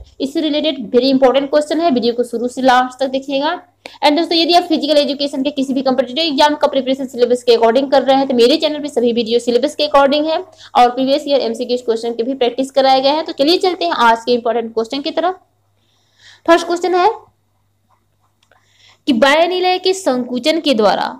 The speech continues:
जो रक्त aorta यानी कि महाधमनी में बलपूर्वक प्रवाहित होता है, इस रक्त के दाब को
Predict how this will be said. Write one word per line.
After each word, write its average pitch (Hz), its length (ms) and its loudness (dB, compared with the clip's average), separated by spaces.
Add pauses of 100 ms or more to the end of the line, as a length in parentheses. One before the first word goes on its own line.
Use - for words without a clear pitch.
जो 254 180 2
रक्त 311 420 0 (440)
aorta 285 400 4
यानी 285 240 0
कि 370 100 2
महाधमनी 311 640 2
में 220 280 -4 (280)
बलपूर्वक 330 680 0
प्रवाहित 269 520 2
होता 233 280 0
है, 214 200 -6 (380)
इस 330 200 -2
रक्त 294 280 0
के 330 160 0
दाब 247 380 2
को 214 180 -4